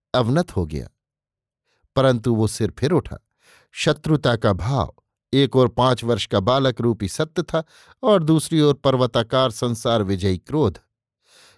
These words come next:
हिरण्यकशिपु की आंखें आरक्त हो गईं। उसने फिर शांत मूर्ति पर एक तीव्र दृष्टि डाली और द्वारपाल को पुकारा। अभी आप सुन रहे थे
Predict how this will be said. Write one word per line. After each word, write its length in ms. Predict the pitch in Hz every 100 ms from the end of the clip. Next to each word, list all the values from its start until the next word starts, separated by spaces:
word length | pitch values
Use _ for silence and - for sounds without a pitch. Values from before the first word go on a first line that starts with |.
| -
हिरण्यकशिपु 800 | 123 143 143 139 127 - 123 123
की 180 | 117 127
आंखें 320 | 131 113 123 -
आरक्त 460 | 95 139 170 _ 131
हो 220 | 95 82
गईं। 520 | 71 52 _ _ _ _ _ _
उसने 300 | 143 127 143
फिर 220 | 120 143
शांत 460 | 123 - 135 135 117
मूर्ति 440 | 117 135 131 127
पर 200 | 117 127
एक 160 | 120 113 _
तीव्र 320 | 135 127 107
दृष्टि 380 | 92 104 - 98
डाली 360 | 95 151 120 76 _ _ _ _ _ _ _
और 260 | 139 131 90
द्वारपाल 640 | 71 120 110 107 - 131 180
को 140 | 135
पुकारा। 500 | 104 - 85 71 - - _ _ _ _ _ _ _ _ _ _ _ _ _ _
अभी 220 | 139 143
आप 120 | 135 117
सुन 200 | - 135
रहे 180 | 147
थे 180 | 196 85